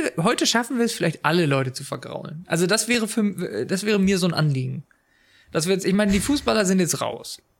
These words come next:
So. Diese Leute squash-mäßig oder auch allgemein, die so in solchen Dingern, die sind auch raus.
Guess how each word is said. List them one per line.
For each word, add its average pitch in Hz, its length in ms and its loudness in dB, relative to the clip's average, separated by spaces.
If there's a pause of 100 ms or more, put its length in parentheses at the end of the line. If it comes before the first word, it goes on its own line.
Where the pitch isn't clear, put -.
(160)
So. - 180 -10 (360)
Diese 175 200 0
Leute 226 260 4
squash-mäßig 233 960 0
oder 196 260 2
auch 185 180 2
allgemein, 175 520 2
die 175 100 2
so 165 280 2
in 165 140 -2
solchen 160 240 -2
Dingern, 160 220 -4 (120)
die 156 60 -6
sind 160 140 -2
auch 131 260 -2
raus. 131 360 -12